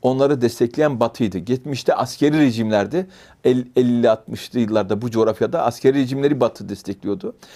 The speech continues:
Şimdi belli siyasi liderleri destekliyor. Bu coğrafya değişimin eşiğinde. Arap Baharı bir başlangıçtı. Evet, bazıları için kışa dönüştü ama, e, Fransız devrimi de öyleydi. E, devrim oldu. Beş yıl sonra tekrar kral geldi.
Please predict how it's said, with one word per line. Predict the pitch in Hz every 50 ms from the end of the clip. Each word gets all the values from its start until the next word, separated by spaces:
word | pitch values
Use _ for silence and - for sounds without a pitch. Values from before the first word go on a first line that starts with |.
| - - -
Şimdi | - 202 196 190 156
belli | 180 180 185 190
siyasi | - - - 156 156 151 - - 147 131
liderleri | 117 107 110 104 101 101 92 90 104
destekliyor. | 98 - - 110 101 - - 110 135 175 226 - - - - - _ -
Bu | 160 180 170
coğrafya | 143 156 151 156 170 180 - - 185 143 123
değişimin | 127 127 131 127 - - - 135 139 131
eşiğinde. | 113 98 - - 95 87 76 65 - - - _ _ -
Arap | 123 139 165 156 139 _ -
Baharı | 143 131 135 151 180 196 147
bir | 147 123 107 98
başlangıçtı. | 117 113 - - - 117 117 117 117 104 - - - - - - - - - -
Evet, | - 147 156 143 - - - _ _ -
bazıları | 131 127 139 127 127 139 131
için | - - 135 123
kışa | - - - 143 123 113
dönüştü | 120 113 113 - - 190
ama, | 202 165 101 73 - _ - - - - _ - -
e, | 117 113 117 123 - 135
Fransız | 127 - - 147 143 123 127 135 117 123
devrimi | 131 135 139 139 131 110
de | 107
öyleydi. | 95 90 85 82 - 92 - _ _ _ _ _ _ _ _ - 92 -
E, | 123 117 113 113
devrim | 143 147 147 156 165 147 147
oldu. | 143 131 123 135 170 185 208 - _ _ _ -
Beş | 147 147 139 - -
yıl | 139
sonra | 123 - - 139 135 131 139 139 139
tekrar | - 160 151 147 - 131 110 101 92 95 _ _ - - _ _
kral | - - 135 135 131 131 120
geldi. | 117 123 120 120 120 160 156